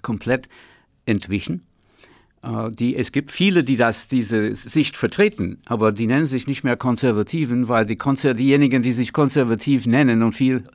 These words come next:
eher rechtsradikal sein würden in Europa,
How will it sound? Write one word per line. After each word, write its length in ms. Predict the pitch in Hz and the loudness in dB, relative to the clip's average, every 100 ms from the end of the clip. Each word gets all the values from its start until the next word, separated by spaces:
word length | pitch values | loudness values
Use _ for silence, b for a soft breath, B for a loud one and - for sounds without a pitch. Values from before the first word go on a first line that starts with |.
| - | -4
eher 320 | 123 123 113 B B | 0 2 0 B B
rechtsradikal 800 | 113 123 110 107 101 - 98 92 B B | -4 -2 -2 0 -2 -4 -6 -6 B B
sein 340 | - 117 104 101 | -4 0 0 2
würden 260 | 117 107 | 0 0
in 160 | 107 101 | -2 0
Europa, 560 | 98 98 143 143 113 | -2 0 -2 0 -2